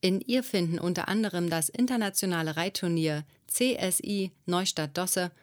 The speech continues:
und weitere Veranstaltungen wie die beliebte Neustädter Weihnachtsgala oder die alljährliche Hengstkörung Schaufenster der Besten des Pferdezuchtverbands Brandenburg-Anhalt statt.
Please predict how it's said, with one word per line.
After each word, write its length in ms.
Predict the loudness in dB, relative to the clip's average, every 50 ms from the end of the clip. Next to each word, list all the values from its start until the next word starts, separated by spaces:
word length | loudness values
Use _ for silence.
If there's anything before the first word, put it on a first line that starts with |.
| -20 -20 -20
und 240 | -6 0 0 0 2
weitere 400 | 4 4 2 2 2 0 0 -2
Veranstaltungen 920 | 0 0 0 0 0 0 0 0 0 0 0 0 0 0 2 2 0 0
wie 120 | 0 -2 -2
die 100 | -2 -2
beliebte 540 | -2 -2 -2 0 -2 -2 -2 -2 0 0
Neustädter 580 | 2 2 2 2 0 0 -2 -2 -2 -2 -2 0
Weihnachtsgala 760 | 0 0 2 0 0 2 0 0 2 0 -2 -2 -2 -4 -8 -10 -8 _
oder 260 | 0 4 4 4 4 2
die 180 | 0 -2 -2
alljährliche 640 | -2 0 2 4 4 4 4 4 2 2 2 2 2
Hengstkörung 840 | 2 2 2 2 2 0 -2 0 0 0 0 2 0 0 -2 -2 -8 _ _ _ _ _
Schaufenster 760 | -8 -4 -2 -2 0 0 0 0 0 0 -2 0 0 0 0
der 140 | 0 0 0
Besten 500 | 0 2 4 4 4 4 4 0 -2 -4 -8 _ _ _ _ _ -4
des 220 | -2 0 0 -2 -2
Pferdezuchtverbands 1120 | -2 0 0 0 0 0 -2 -2 -4 -4 -4 -6 -6 -4 -2 -2 0 0 0 0 -2 -2
Brandenburg-Anhalt 1000 | -2 -2 0 0 2 0 0 0 -2 -4 -4 -4 -2 -2 0 0 -2 -2 -2 -2 -2
statt. 340 | -4 -4 -6 -8 -8 -14